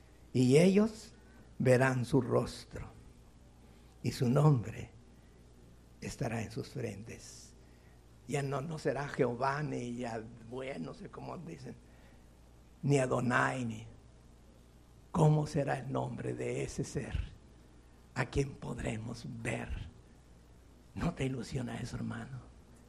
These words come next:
Llegar a ver al Padre. Hermano, a Dios, que ahorita ojo humano no puede verlo. Llegarlo a ver. Qué hermosura será, hermano.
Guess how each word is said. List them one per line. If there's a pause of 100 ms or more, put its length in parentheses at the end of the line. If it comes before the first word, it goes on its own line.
(880)
Llegar
a
ver (120)
al (260)
Padre. (800)
Hermano,
a
Dios, (120)
que
ahorita
ojo
humano
no
puede
verlo. (760)
Llegarlo
a
ver. (1600)
Qué
hermosura
será,
hermano.